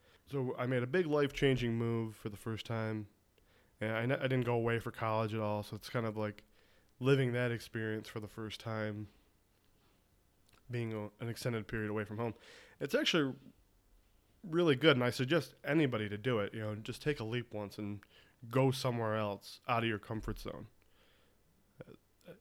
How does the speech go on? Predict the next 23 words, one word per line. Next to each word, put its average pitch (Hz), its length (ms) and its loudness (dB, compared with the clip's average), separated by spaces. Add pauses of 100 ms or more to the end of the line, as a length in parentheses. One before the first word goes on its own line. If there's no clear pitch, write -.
(160)
it's 147 520 0
great. 113 460 0
It's - 220 -6
a, 110 140 -2
it's 127 200 -4
a 143 40 -4
really 123 280 0
cool 113 240 -4
experience. 101 640 -10 (840)
But 120 340 -2 (1500)
as 147 280 0
far 165 280 6
as, 139 160 6
yeah, 123 160 0
the 110 120 -4
career 156 360 2
goals, 131 680 0 (1000)
not 139 280 0
going 113 260 -2
so 107 220 -6
good. 107 400 -4 (640)
And 107 380 -6
I, 98 160 -8